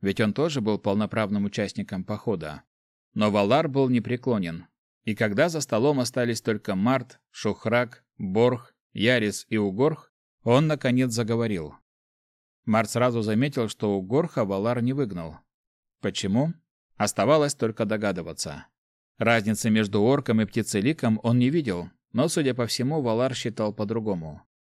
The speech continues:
И Март почти не сомневался, сейчас всё прояснится. А если нет, он спросит сам. Эти бесконечные недомолвки уже начинали выводить его из себя.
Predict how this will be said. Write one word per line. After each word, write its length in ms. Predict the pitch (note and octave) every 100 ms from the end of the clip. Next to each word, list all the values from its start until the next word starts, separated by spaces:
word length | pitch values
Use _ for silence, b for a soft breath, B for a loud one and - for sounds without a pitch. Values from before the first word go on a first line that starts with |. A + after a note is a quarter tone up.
| _ -
И 100 | G2+
Март 280 | A2 D#3+ -
почти 400 | A2+ - - C3
не 120 | A#2+
сомневался, 760 | - B2 C3+ C3 F#2+ E2+ D#2+ - _ -
сейчас 440 | A2+ G2+ A#2+ C#3+
всё 140 | -
прояснится. 760 | B2+ A2 B2 - G#2+ - D2 C#2+ _ _ _ _
А 120 | G#2+
если 420 | G#2 A2+ A2 G#2+
нет, 320 | G2 B2 D3 - -
он 160 | A#2+ C#3+
спросит 500 | - B2 A#2+ B2+ A#2
сам. 400 | - F2+ D#2 - _ _ _ -
Эти 200 | B2 A#2+
бесконечные 760 | A2 A2+ A2+ A#2 C3+ - A2+
недомолвки 680 | G#2+ G2+ G#2 A#2+ D#3 - G#2+
уже 220 | G2+ A#2
начинали 480 | A#2 - A#2 C3 B2
выводить 480 | A2+ A2 G#2 B2+ B2+
его 200 | G#2 G2+
из 140 | G2+
себя. 440 | - G#2+ E2 D2